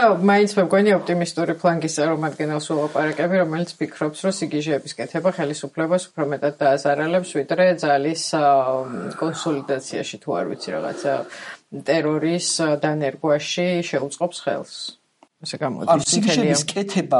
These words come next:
Speaker 2: უკვე ნიშნავს იმას, რომ პრობლემები აქვთ იმათ, რა. ე, ოღონდ მე, ო, ოპტიმიზმი იმ-, იმას არ ვამბობ, რომ სისტემა,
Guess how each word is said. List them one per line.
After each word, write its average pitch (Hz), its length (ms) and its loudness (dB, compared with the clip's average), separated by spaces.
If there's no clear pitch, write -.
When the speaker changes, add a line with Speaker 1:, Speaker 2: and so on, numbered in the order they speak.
Speaker 2:
უკვე 160 360 -2
ნიშნავს 123 520 0
იმას, 120 260 -2
რომ 156 140 -4
პრობლემები 117 520 -4
აქვთ - 240 -10
იმათ, 104 280 -12
რა. 110 140 -6
ე, 143 120 -4
ოღონდ 180 300 2
მე, 165 140 2
ო, - 140 -8
ოპტიმიზმი 156 640 -4
იმ-, 143 480 -6
იმას 143 300 0
არ 120 220 2
ვამბობ, 120 280 -2
რომ 127 140 -2
სისტემა, 113 540 -8